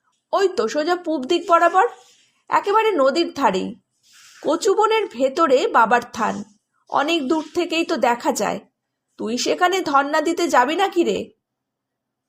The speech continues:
"তোর আবার কি হলো?" "কিছু হয়নি" বলে সোজা পিসিমার সামনে থেকে চলে এলুম। মনে মনে ঠিক করলুম কাউকে জানতে দেওয়া নয়। চুপি চুপি একাই গিয়ে ঘণ্টাখানেক ধর্ণা দেব।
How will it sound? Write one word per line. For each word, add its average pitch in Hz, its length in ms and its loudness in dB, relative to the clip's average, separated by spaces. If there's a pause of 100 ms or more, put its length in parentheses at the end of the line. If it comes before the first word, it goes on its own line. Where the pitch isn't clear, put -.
"তোর 359 180 0
আবার 415 240 0
কি 294 180 -2
হলো?" 202 440 -2 (480)
"কিছু 381 300 -2
হয়নি" 277 600 0 (400)
বলে 277 500 2 (180)
সোজা 427 500 2
পিসিমার 311 440 -2
সামনে 262 460 0
থেকে 302 360 -2
চলে 208 300 0
এলুম। 190 280 -4 (800)
মনে 320 220 2
মনে 403 220 0
ঠিক 381 280 -4
করলুম 311 420 2 (360)
কাউকে 285 340 2
জানতে 254 440 2
দেওয়া 233 260 2
নয়। 202 260 -4 (540)
চুপি 240 300 -4
চুপি 349 460 0 (100)
একাই 311 400 2
গিয়ে 240 480 -2
ঘণ্টাখানেক 277 840 -2
ধর্ণা 247 400 0
দেব। 190 320 -4